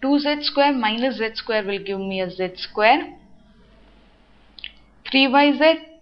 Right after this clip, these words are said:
minus Y Z plus Y Z would give me three Y Z. Two Y square minus Y square will give me Y square.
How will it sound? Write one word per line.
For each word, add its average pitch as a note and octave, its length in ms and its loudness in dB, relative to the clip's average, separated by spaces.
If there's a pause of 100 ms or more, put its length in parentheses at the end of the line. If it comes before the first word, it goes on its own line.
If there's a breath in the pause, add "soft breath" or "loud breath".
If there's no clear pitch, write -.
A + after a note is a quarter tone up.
(140)
minus A#3 480 -2
Y A#3 240 2
Z B3+ 240 -2
plus A3+ 300 -2
Y G#3 200 2
Z G3+ 220 -4
would F#3 180 -8
give F#3+ 140 -4
me F#3+ 320 -6
three G3+ 160 -2
Y F#3 300 -2
Z. C4+ 380 -2 (3250)
Two C#4+ 120 4
Y D4 260 6
square C#4+ 280 0
minus A#3 400 0
Y G#3 140 0
square G#3+ 320 -2
will G3+ 160 -4
give F#3+ 160 -6
me F#3+ 180 -6
Y F3 260 -6
square. A3+ 500 -4